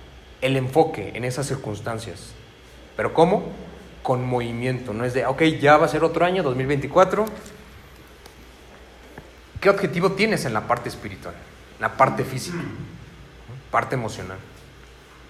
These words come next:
Alguien ya ¿Sabe qué objetivos, metas, ah, ya tiene algo planeado para el próximo año? ¿Sabes que no? Pues ahora voy a leer la Biblia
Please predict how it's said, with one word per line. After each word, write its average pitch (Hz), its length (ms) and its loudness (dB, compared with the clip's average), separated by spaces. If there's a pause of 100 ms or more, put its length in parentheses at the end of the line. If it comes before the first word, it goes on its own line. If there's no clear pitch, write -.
(960)
Alguien 156 300 2
ya 160 500 8 (300)
¿Sabe 147 240 2
qué 156 100 2
objetivos, 151 960 2
metas, 139 400 0
ah, 117 140 0 (120)
ya 120 260 2
tiene 131 180 0
algo 127 200 2
planeado 123 240 0
para 113 140 0
el - 60 -8
próximo - 260 -6
año? 147 140 -4 (2750)
¿Sabes 143 240 4
que 156 60 -2
no? 170 200 2
Pues 147 180 0
ahora 160 180 6
voy 147 180 4
a - 20 8
leer 165 300 6
la 101 100 -2
Biblia 104 320 -2